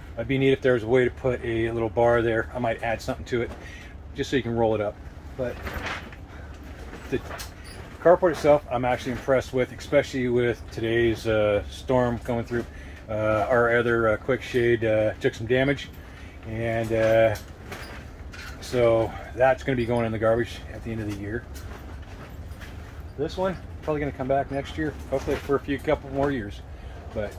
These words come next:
anyways, let's go outside, show you what she looks like on the outside.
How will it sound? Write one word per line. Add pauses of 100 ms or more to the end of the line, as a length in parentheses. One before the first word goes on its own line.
anyways, (460)
let's
go
outside, (280)
show
you
what
she
looks
like (260)
on
the
outside.